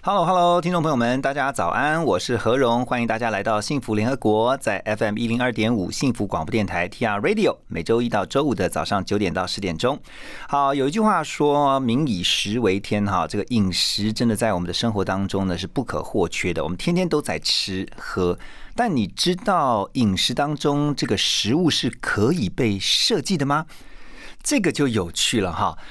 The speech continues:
呃，今天我们特别邀请来的来宾呢，他就是一位食物设计师。什么是食物设计师？等一下请他好好来告诉我们。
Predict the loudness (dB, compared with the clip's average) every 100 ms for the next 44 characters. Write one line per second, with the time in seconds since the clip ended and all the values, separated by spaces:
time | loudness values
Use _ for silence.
0 | -14 -12 -6 0 2 2 2 2 2 2
1 | 2 0 2 4 4 4 2 0 -2 -2
2 | -4 -2 -2 -2 0 0 0 -2 -2 -2
3 | 0 0 2 2 2 -2 -4 -4 0 0
4 | 0 0 2 2 2 0 -2 -2 -4 0
5 | 2 2 2 0 0 0 0 -2 -2 0
6 | 0 0 0 2 0 -2 -8 -4 0 0
7 | 0 0 0 0 -2 0 0 0 -2 -4
8 | -2 0 0 -2 -2 -4 -2 -2 -2 -2
9 | 0 0 0 2 2 2 0